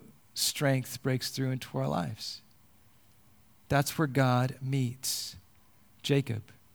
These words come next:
and says, "You're gonna walk like this the rest of your life because you're never gonna forget this encounter with me."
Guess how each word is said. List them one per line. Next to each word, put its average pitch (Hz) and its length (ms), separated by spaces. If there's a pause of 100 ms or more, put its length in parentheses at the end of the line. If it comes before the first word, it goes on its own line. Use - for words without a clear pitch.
(1300)
and 135 100
says, 139 380
"You're 143 200
gonna 170 180
walk 156 300
like 135 200
this 131 220
the 127 120
rest 127 280
of 131 120
your 135 140
life 135 560 (560)
because 135 260
you're 139 100
never 131 300
gonna 135 160
forget 127 300
this - 180
encounter 123 400
with 110 200
me." 101 180